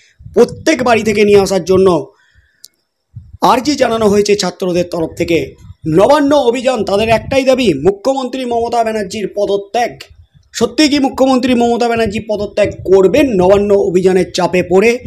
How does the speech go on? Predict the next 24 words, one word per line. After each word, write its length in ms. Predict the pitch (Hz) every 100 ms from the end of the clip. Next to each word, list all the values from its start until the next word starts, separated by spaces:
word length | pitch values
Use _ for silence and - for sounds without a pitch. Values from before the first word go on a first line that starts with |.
| - - - - - 185
আগামী 240 | 277 302
সোমবার 420 | 226 240 254 277 233
কি 160 | 247 240
হতে 280 | 190 226 254
চলেছে? 320 | 240 254 262 214
সোমবার 400 | - 233 254 269
পর্যন্ত 400 | 247 220 233 233
কিন্তু 320 | 220 226 214 233 226 - -
টাইম 240 | 220 285 285
দেওয়া 200 | 269 240
হয়েছে 180 | 233 220
মুখ্যমন্ত্রীকে। 680 | 202 202 202 190 180 185 185
যদি 200 | 165 196
পদত্যাগ 420 | 285 254 233 220 214
করেন, 240 | 202 202 196
তাহলে 240 | 185 185
নবান্ন 340 | 175 170 220 220 208
অভিযান 380 | 175 175 175 175 165 - _ _ _ _
হবে 280 | - 160 165 160
না, 200 | 175 233 165 - _ _ _ -
কিন্তু 280 | 254 247 247
যদি 240 | 220 220
পদত্যাগ 440 | 214 214 202 202 196
না 60 | 180